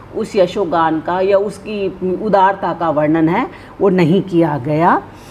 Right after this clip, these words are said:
"पति बढ़ने चार मुख, पूत बढ़ने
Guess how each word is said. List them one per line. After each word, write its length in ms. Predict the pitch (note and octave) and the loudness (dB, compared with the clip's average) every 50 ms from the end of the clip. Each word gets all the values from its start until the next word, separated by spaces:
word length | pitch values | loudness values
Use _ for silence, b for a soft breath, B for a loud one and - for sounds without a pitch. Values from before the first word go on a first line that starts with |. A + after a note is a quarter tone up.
| B B B - - | B B B -4 0
"पति 260 | A#3 A#3+ - C4+ C4+ | 0 0 0 0 -2
बढ़ने 360 | A3+ G3+ G3 F#3 G3 A3+ B3+ | 2 2 2 2 2 -2 -4
चार 400 | A#3+ - A3+ G3 E3+ E3 E3 D#3+ | -4 -2 2 2 4 4 4 2
मुख, 380 | D#3+ E3 F3 F#3+ F#3+ F#3+ - C4 C#4+ F4+ - - - B B B B B B B B B B B B - - - - - - - - - - - - - - - - | 2 0 0 -2 -4 -4 -4 -4 -4 -4 -6 -12 -20 B B B B B B B B B B B B -20 -20 -20 -20 -20 -20 -20 -20 -20 -20 -20 -20 -20 -20 -6 0
पूत 240 | B3 C4+ C#4+ C#4 B3 | 2 2 4 4 2
बढ़ने 500 | F3 F#3+ F#3+ F#3+ G3+ A3+ B3+ B3+ A#3 F#3 | 4 4 4 4 4 2 2 2 0 -2